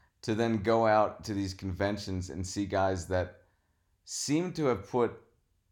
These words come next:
very little import on what exactly the device or concept was training, and more import on how catchy is it, how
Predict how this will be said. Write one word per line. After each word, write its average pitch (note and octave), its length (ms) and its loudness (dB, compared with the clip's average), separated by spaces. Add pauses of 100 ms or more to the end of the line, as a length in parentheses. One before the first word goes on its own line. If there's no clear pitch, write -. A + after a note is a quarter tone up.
(140)
very B2+ 420 4
little A2 680 0 (1200)
import A2+ 800 0
on F#2 480 2
what G#2 360 2
exactly G2 920 0 (840)
the F2+ 400 -4 (420)
device G2+ 680 2
or D2+ 160 -8
concept F#2 600 -2
was E2 220 -8
training, F2+ 580 -6 (520)
and G2+ 200 -4
more A#2+ 440 2
import G#2+ 560 0
on F#2 360 0
how G#2 560 2 (280)
catchy A#2 600 -2
is A2+ 140 -2
it, G#2 160 -2
how F#2+ 180 -2